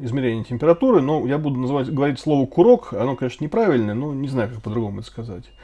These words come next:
Для включения нужно нажать на этот самый курок. Ну, как видите, у Unite мгновенно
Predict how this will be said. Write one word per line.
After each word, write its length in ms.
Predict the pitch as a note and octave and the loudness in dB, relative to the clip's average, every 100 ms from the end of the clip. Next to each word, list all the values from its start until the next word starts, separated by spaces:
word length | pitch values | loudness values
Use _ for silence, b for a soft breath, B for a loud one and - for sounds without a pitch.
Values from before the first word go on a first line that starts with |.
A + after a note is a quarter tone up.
| B B - | B B -8
Для 220 | A#2+ F3 | 2 4
включения 500 | - F3 F3 D#3+ A#2 | 4 0 2 2 2
нужно 220 | B2+ B2 | -2 -4
нажать 320 | C3 C#3 C#3+ - | -4 -2 -2 -2
на 80 | |
этот 180 | A2 A2+ | -6 -6
самый 260 | - A2+ A2+ | -4 -4 -2
курок. 460 | F3 B3+ C#4 - - - _ _ _ _ _ _ _ _ _ _ _ _ _ _ - - - _ _ _ _ _ _ _ _ _ _ _ b b b _ | -2 -2 -2 -10 -20 -20 _ _ _ _ _ _ _ _ _ _ _ _ _ _ -20 -20 -20 _ _ _ _ _ _ _ _ _ _ _ b b b _
Ну, 140 | F#3 F3+ | -4 -2
как 160 | D3 | 0
видите, 380 | F3+ F#3 C3+ C#3+ | 2 2 2 0
у 320 | C3+ D3 D3 | 2 2 4
Unite 640 | C3+ D3+ D3 D3 A#2 A#2 A#2+ | 2 0 0 2 2 0 -8
мгновенно 760 | C#3 C3 C3 D3+ D#3 A#2+ A#2+ | -6 -2 0 2 2 2 0